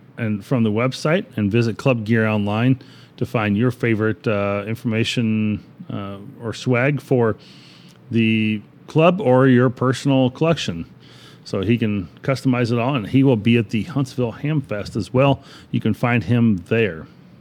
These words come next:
Well, if you'd like to s-, help support the channel and become a patron, look for me on buy me a coffee dot com forward slash the ham radio guy.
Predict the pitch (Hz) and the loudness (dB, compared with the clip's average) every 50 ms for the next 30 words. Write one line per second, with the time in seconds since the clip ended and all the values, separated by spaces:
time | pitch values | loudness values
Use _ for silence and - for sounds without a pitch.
0 | - - - - - - - - - - - - - - - - - - 175 175 | -20 -20 -20 -20 -20 -20 -20 -20 -20 -20 -20 -18 -16 -16 -16 -8 0 4 4 4
1 | 147 - 226 269 226 220 185 170 - 170 147 - 151 127 139 151 - - - 113 | 6 6 4 4 6 6 4 4 4 4 4 4 4 4 4 2 0 -4 -4 0
2 | - 143 135 131 - 123 107 - 131 117 120 143 160 147 120 110 117 - - 131 | 2 2 2 2 2 -2 -2 0 2 2 4 4 4 4 4 2 2 0 0 0
3 | 120 113 101 - - 117 120 - - 147 165 185 156 - - - - - - - | 0 0 -2 -2 0 -2 -2 0 0 0 0 0 0 -2 -8 -20 -20 -12 -4 0
4 | 170 185 185 - - 156 156 165 165 165 151 127 104 95 90 113 139 160 170 170 | 0 0 2 2 2 4 4 4 4 4 4 4 2 2 2 0 2 2 2 2
5 | 170 156 135 - - 147 156 156 - 190 170 131 110 107 131 160 175 - - 127 | 2 2 0 0 -2 -2 -2 -2 -2 -2 -2 -2 2 2 2 2 2 0 -2 -2
6 | 110 110 127 147 - - - - - 131 127 131 135 123 - - 127 123 131 127 | 0 2 2 0 0 -2 -10 -6 -2 0 2 2 2 0 0 0 0 0 0 -2
7 | - - 127 110 101 123 123 123 127 147 170 175 147 101 90 92 87 85 85 | -2 -2 -2 0 0 2 2 2 4 4 4 2 2 0 0 -4 -6 -8 -10